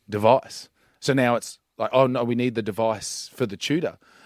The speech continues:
And then once you have the device, so I've got an old phone that we were just trying to fire up last night. Well, then he needs to download the game for his Beyblade thing, which is a spinning top game.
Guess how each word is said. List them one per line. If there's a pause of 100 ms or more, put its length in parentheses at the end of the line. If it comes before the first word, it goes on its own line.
And
then
once
you
have
the
device,
so
I've
got
an
old
phone
that
we
were
just
trying
to (260)
fire
up
last
night. (680)
Well,
then
he
needs
to (320)
download
the
game
for
his
Beyblade (680)
thing,
which
is
a
spinning
top
game.